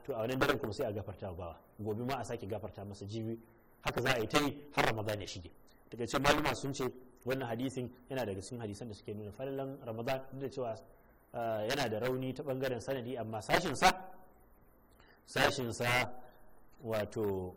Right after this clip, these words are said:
ya zo cikin ingantattun hadisai, kamar hadisin da ya gabata, hadisin Abu Huraira, wadda Imam Bukhari ya ruwaito shi. Annabi sallallahu alaihi wasallam ya ce, "إذا جاء رمضان فتحت أبواب الجنة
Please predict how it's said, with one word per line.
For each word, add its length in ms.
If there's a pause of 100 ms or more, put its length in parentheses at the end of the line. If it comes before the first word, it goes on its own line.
ya 220
zo 100
cikin 320
ingantattun 400
hadisai, 480 (240)
kamar 180
hadisin 320
da 60
ya 60
gabata, 260
hadisin 340
Abu 160
Huraira, 360 (100)
wadda 180
Imam 340
Bukhari 420 (180)
ya 120
ruwaito 340
shi. 180 (180)
Annabi 220
sallallahu 300
alaihi 100
wasallam 20
ya 60
ce, 100
"إذا 240
جاء 200 (120)
رمضان 540 (340)
فتحت 500
أبواب 440
الجنة 540